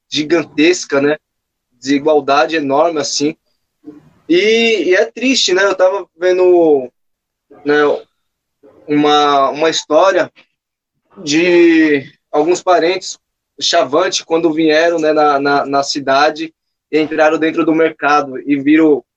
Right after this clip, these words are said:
um monte de comida acumulada e uma criança, né, pegando restos de alimento. Eles se perguntaram, né,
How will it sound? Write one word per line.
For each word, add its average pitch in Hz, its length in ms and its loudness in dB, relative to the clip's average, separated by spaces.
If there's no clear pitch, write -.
um 143 60 -6
monte 190 340 0
de 196 120 -6
comida 175 420 0
acumulada 165 640 0
e 180 60 2
uma 175 180 -2
criança, 160 640 -2
né, 151 200 -2
pegando 151 1000 2
restos 160 460 -2
de 151 60 0
alimento. 143 460 -2
Eles 151 180 0
se - 120 -8
perguntaram, 160 640 0
né, 156 220 0